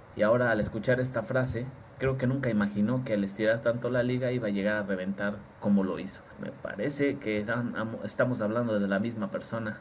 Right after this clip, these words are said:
pero en fin, es simplemente una frase. Dice, eh, que Anaya no pensó que la salida de Margarita fuera tan potente, que hoy tiene críticas de propios y extraños.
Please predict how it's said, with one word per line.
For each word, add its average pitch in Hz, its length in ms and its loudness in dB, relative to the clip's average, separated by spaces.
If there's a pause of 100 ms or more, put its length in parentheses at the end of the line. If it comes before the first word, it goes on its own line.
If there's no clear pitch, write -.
pero 92 180 -2
en 98 100 -4
fin, 101 160 -2 (240)
es 131 80 -8
simplemente 113 500 -2
una 98 140 2
frase. 95 340 -4 (220)
Dice, 135 340 4
eh, 117 500 4
que 113 200 4
Anaya 127 320 4
no 135 140 4
pensó 123 360 0
que 113 140 0
la 101 140 0
salida 110 360 2
de 110 80 2
Margarita 101 600 2
fuera 104 320 2
tan 98 180 -2
potente, 101 540 -2 (360)
que 104 100 -2
hoy 113 120 2
tiene 110 300 -2
críticas 104 500 -2
de 104 80 -4
propios 120 420 -2
y 98 60 -2
extraños. 98 840 0